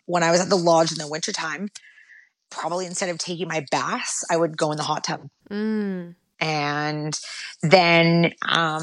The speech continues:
Speaker 1: at the lodge that I'm going to, like, there's a sauna, there's a steam room, there's a hot tub. There's a lot more, like, activities.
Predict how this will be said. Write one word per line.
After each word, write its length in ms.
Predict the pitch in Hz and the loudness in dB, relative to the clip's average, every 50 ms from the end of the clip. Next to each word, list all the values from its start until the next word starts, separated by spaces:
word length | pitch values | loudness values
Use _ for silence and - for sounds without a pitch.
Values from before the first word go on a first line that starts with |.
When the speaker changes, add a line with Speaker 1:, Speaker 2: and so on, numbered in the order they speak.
| - | -4
Speaker 1:
at 100 | - 175 | -4 -4
the 80 | 160 170 | -2 -2
lodge 380 | 160 151 151 156 156 156 151 - | 0 0 0 0 0 -2 -4 -4
that 100 | 170 147 | -4 -4
I'm 140 | 151 151 | -4 -6
going 320 | 151 156 175 208 220 220 214 - - | -6 -4 -4 -2 -2 -4 -4 -6 -4
to, 420 | 220 214 208 208 208 208 208 196 - | -4 -2 0 0 0 0 0 -2 -2
like, 180 | 165 156 151 - | -4 -6 -4 -4
there's 200 | - 165 143 156 | -4 -4 -2 -2
a 240 | 156 151 147 147 | 0 0 0 0
sauna, 960 | 139 - - - - 214 196 190 190 196 196 190 190 185 185 185 185 185 175 175 | 0 -2 -4 -2 0 0 0 2 0 0 0 -2 -2 -2 -2 -2 -2 -2 -4 -4
there's 160 | 170 156 143 | -4 -4 -4
a 40 | 139 | -6
steam 500 | - - - - - 208 208 208 202 190 | -8 -8 -8 -6 -2 -2 0 0 0 -2
room, 420 | 185 185 185 185 185 180 180 175 - - | -2 -2 -2 -2 -2 -2 -4 -4 -4 -4
there's 160 | 151 147 135 | -4 -4 -4
a 40 | 131 | -4
hot 400 | - - - 190 202 196 - - - | -2 0 2 4 4 2 2 0 0
tub. 360 | 196 185 180 175 175 170 170 175 - _ - - - _ - - _ _ _ _ - | 0 2 2 2 2 0 0 -6 -10 _ -20 -20 -20 _ -20 -20 _ _ _ _ 2
There's 140 | 202 190 | 2 2
a 40 | 175 185 | 2 0
lot 340 | 175 170 170 170 151 - | 0 0 0 0 0 -2
more, 200 | 196 190 185 180 170 | -4 -4 -4 -2 -2
like, 180 | 165 165 156 - - | -4 -6 -8 -10 -14
activities. 1300 | - - - - - _ - - - - - - - - 190 165 233 233 269 311 339 370 381 - - - - | -16 -16 -14 -18 -16 _ -12 -12 -12 -12 -16 -14 -8 -6 -4 -2 0 0 2 2 2 2 0 -2 -8 -12 -12